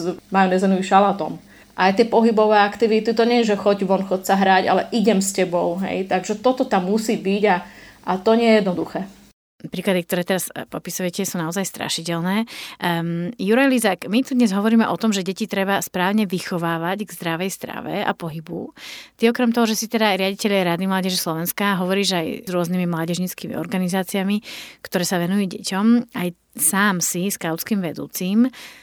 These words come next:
Speaker 2: Sleduješ, že by sa posunula nejako kondička dnešných detí, alebo že tie deti, ktoré chodia napríklad na skauting alebo na iné krúžky,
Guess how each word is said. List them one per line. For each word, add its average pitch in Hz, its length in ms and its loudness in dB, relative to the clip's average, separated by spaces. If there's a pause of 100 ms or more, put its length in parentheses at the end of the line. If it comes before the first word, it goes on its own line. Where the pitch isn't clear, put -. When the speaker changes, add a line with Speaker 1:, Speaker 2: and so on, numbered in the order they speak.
(120)
Speaker 2:
Sleduješ, 254 560 4
že 185 400 0
by - 240 -6
sa 208 160 0
posunula 233 640 0
nejako 190 400 2
kondička 170 640 -4
dnešných 175 480 -2
detí, 214 480 -2
alebo 175 640 -2
že 170 160 -6
tie 190 240 -2
deti, 185 240 0
ktoré 185 320 -2
chodia 175 560 -2
napríklad 175 480 -2
na 170 160 -4
skauting 175 640 -6 (320)
alebo 170 160 -2
na 175 160 0
iné 185 160 0
krúžky, 180 480 -6